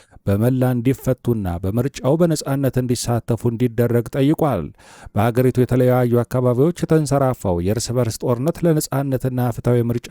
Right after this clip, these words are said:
ትልቅ እንቅፋት እንደሆነ የጠቆሙት ፓርቲዎቹ በትግራይ፣ በአማራ፣ በኦሮሚያ፣ በቤኒሻንጉል ጉምዝ፣ በሶማሊያ፣ በአፋር አዋሳኝ አካባቢዎች እንዲሁም በጉራጌ ዞን ያሉ ጦርነቶችና ግጭቶች ምርጫ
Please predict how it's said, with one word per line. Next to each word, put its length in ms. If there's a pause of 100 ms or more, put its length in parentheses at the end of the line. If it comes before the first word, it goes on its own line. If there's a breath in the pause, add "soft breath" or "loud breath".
(140)
ትልቅ 340
እንቅፋት 460
እንደሆነ 360 (580 soft breath)
የጠቆሙት 640
ፓርቲዎቹ 600
በትግራይ፣ 420 (460 soft breath)
በአማራ፣ 720 (120)
በኦሮሚያ፣ 640
በቤኒሻንጉል 760
ጉምዝ፣ 320 (460 soft breath)
በሶማሊያ፣ 720
በአፋር 520
አዋሳኝ 580
አካባቢዎች 600
እንዲሁም 360
በጉራጌ 500
ዞን 200
ያሉ 260
ጦርነቶችና 760 (100)
ግጭቶች 520 (440 soft breath)
ምርጫ 240